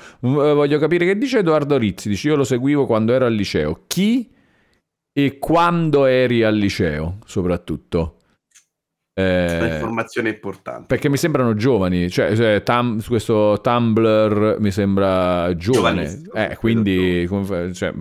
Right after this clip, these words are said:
Speaker 1: sarà Dario Moccia, quindi,
Speaker 2: Magari è
Speaker 1: probabilmente.
Speaker 2: giovanissimo anche Edoardo.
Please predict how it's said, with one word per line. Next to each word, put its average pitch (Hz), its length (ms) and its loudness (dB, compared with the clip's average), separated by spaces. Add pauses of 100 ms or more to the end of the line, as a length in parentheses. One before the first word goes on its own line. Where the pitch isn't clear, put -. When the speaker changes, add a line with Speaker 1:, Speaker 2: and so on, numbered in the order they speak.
Speaker 1:
sarà 98 320 -2
Dario 107 260 2
Moccia, 107 460 0
quindi, 85 280 -2
Speaker 2:
Magari 147 300 4
è - 20 2
Speaker 1:
probabilmente. 92 80 0
Speaker 2:
giovanissimo 95 460 -4
anche 101 220 -6
Edoardo. 101 560 -2